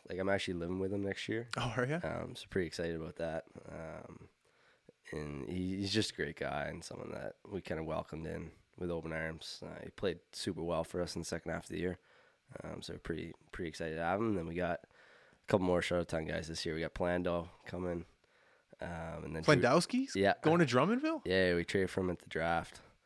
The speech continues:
Speaker 2: Oh,
Speaker 1: Um, so
Speaker 2: wow.
Speaker 1: he'll be there. Uh, and Drew Elliott we got from Charlottetown too. Um, so two,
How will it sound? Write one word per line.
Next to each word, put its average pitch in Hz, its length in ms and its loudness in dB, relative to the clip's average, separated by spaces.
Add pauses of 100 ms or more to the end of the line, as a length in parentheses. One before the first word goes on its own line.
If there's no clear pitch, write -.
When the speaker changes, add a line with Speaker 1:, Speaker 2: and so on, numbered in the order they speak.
(580)
Speaker 2:
Oh, - 60 -4
Speaker 1:
Um, 80 280 -4
so 92 160 -2
Speaker 2:
wow. 90 60 0
Speaker 1:
he'll 92 100 2
be 90 80 2
there. 90 540 2
Uh, 82 220 -4
and 82 100 -4
Drew 92 220 0
Elliott 85 340 0
we - 140 -8 (100)
got 80 160 -2
from 80 140 -6
Charlottetown 73 440 -2
too. 80 280 -4 (180)
Um, 73 260 -6
so 87 120 -4
two, 95 400 2